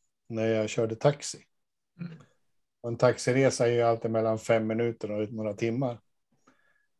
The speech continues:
Speaker 1: Eh, men där kom många samtal in på det här med livet. Och jag coachade. Eh, jag har till och med fått ett smeknamn utav en utav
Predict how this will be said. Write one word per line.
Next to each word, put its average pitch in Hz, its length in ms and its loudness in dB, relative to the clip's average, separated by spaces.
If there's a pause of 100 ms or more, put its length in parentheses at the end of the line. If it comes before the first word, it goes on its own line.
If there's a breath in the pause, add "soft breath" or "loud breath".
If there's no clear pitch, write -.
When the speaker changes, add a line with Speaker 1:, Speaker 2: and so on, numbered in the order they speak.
(100)
Speaker 1:
Eh, 113 460 2 (680)
men 131 240 4
där 139 600 6 (1900)
kom 139 200 4
många 147 420 6
samtal 131 580 2
in 123 260 -2
på 117 100 2
det 113 100 4
här 113 160 0
med 117 140 -2
livet. 135 380 -6 (2500)
Och 151 180 4
jag 123 520 4 (100)
coachade. 170 520 0 (2500 soft breath)
Eh, 120 80 2
jag 127 380 6
har 151 80 8
till 156 180 4
och 156 60 4
med 143 100 4
fått 135 200 0
ett 131 100 -4
smeknamn 147 720 4
utav 127 320 2
en 127 180 2
utav 120 420 2